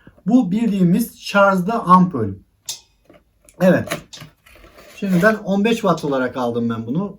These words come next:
Evet, on beş watt biraz büyükmüş bayağı. Ben bunu on iki de alabilirdim herhalde. Neyse.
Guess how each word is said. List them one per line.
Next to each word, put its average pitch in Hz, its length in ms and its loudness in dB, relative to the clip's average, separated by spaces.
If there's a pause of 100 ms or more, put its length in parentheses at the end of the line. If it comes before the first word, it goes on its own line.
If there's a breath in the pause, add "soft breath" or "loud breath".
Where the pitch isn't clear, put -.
Evet, 104 200 -12
on 135 140 -10
beş 165 140 -4
watt 165 240 -8
biraz 135 400 -12
büyükmüş 123 540 -8
bayağı. 113 360 -10
Ben 120 140 -6
bunu 123 140 -4
on 127 200 -8
iki 131 160 -10
de 123 60 -6
alabilirdim 113 540 -8
herhalde. 95 540 -6 (840)
Neyse. 151 500 -8